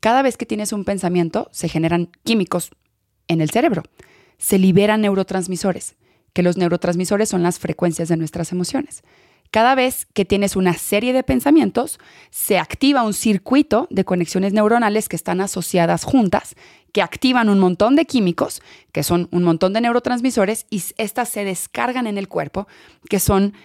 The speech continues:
las emociones, las que dirigen un comportamiento, una conducta. Y en ese momento es que se crea un nivel de conciencia. Un nivel de conciencia, hay doctores y estudios desde hace mucho tiempo que demuestran cómo cada nivel de conciencia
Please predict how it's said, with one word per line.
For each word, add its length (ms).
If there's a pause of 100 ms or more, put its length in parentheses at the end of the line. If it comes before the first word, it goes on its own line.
(100)
las 240
emociones, 580
las 220
que 280 (800)
dirigen 720
un 120
comportamiento, 600
una 100
conducta. 480 (240)
Y 160
en 160
ese 220
momento 460
es 140
que 100
se 200
crea 420
un 140
nivel 240
de 80
conciencia. 640 (340)
Un 120
nivel 200
de 100
conciencia, 640 (560)
hay 320
doctores 640
y 40
estudios 600
desde 420
hace 140
mucho 260
tiempo 300
que 80
demuestran 420
cómo 220
cada 180
nivel 220
de 80
conciencia 580